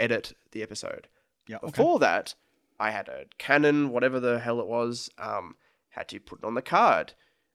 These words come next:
Speaker 1: Also, I had a thirty minute, um, it was a thirty minute limit on that Canon camera as well. So I could only record for thirty minutes. If I wanted to record a longer, I had to get up and, like,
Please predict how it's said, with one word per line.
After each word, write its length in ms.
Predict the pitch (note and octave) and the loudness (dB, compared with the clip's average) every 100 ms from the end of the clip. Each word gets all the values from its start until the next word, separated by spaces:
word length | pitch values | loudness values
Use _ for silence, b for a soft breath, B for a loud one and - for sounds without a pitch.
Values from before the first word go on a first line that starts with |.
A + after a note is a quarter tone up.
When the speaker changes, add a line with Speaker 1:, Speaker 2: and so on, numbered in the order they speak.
| _ - | _ 4
Speaker 1:
Also, 380 | D#3+ E3 C#3 - | 4 6 6 6
I 60 | |
had 140 | B2 A#2+ | 0 -2
a 60 | |
thirty 380 | A#2+ C#3 C3+ C3+ | 0 2 4 4
minute, 420 | B2+ B2+ A#2 - - - | 4 4 2 -2 -8 -2
um, 440 | A#2 A2 G2+ B2 _ _ _ _ _ _ | 0 0 -2 -14 _ _ _ _ _ _
it 60 | |
was 100 | C#3+ | -4
a 40 | D3 | 0
thirty 280 | F3+ F3+ | 4 4
minute 240 | E3+ D#3 A#2+ | 6 4 4
limit 420 | D3 D3 - - - | 0 0 -2 -12 -6
on 140 | A#2 | -4
that 260 | A2+ - - | -4 -8 -12
Canon 220 | - - | -14 -14
camera 320 | - - - | -16 -16 -16
as 100 | - | -12
well. 380 | A2+ B2 C#2 - b b b | -4 -4 -4 -14 b b b
So 220 | - A#2 G#2+ | -4 2 2
I 80 | |
could 120 | A2+ - | 2 6
only 200 | C#3 D3 | 6 6
record 380 | C#3 C#3+ C3+ | 4 6 4
for 60 | A#2+ | 2
thirty 260 | - B2 A#2+ | 2 2 4
minutes. 260 | C3 D#3 | 6 4
If 100 | A2+ | 4
I 60 | A#2+ | 0
wanted 240 | B2 C#3 | 4 4
to 40 | B2 | 2
record 260 | - C3+ | -2 0
a 40 | B2 | 2
longer, 280 | B2 C3+ | 2 6
I 80 | C3 | 4
had 80 | A#2 | 4
to 60 | A2 | 0
get 160 | B2+ | 4
up 200 | C3 C#3+ | 6 6
and, 80 | B2+ | 4
like, 240 | A2 E2 | -6 -6